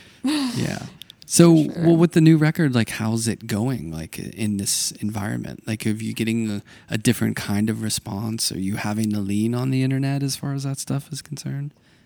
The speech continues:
Speaker 2: Um, I have, like, a pretty strict internet schedule from my management, <laughs> just about, like, that I have to keep posting, but they all know that I do not,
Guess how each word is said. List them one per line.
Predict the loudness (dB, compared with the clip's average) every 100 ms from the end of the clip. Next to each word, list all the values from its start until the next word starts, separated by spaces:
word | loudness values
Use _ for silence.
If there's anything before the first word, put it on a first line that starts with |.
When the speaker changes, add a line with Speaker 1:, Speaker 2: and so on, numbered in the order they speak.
| _
Speaker 2:
Um, | 0 2 4 4 0 -4
I | -10 -6 -4
have, | -2 -4 -6 -8
like, | -6
a | -6
pretty | -10 -10 -6 -4 -4 -6 -12 _ _
strict | -14 -12 -14 -10 -8 -8 -12 -18 _
internet | -4 -2 -2 -2 -4
schedule | -6 -6 -8 -6 -8 -8
from | -8 -8 -8
my | -8 -8 -8
management, | -6 -6 -4 -6 -6 -8 -8 -8 -8 -6 -2 2 4 4
<laughs> | 0 -12 -6
just | -2 0 0
about, | 2 4 4
like, | 2
that | 2 2
I | 4
have | 2 2
to | -2
keep | -10 -10 -6
posting, | -6 -4 -4 -4 -4 -6 -2
but | -2 -4 _ _ -20 _ _
they | 0 4
all | 4 4
know | 2 0
that | -2 -4 -4
I | -2 -2 -6 -10 _ -12
do | -8
not, | -6 -6 -8 -10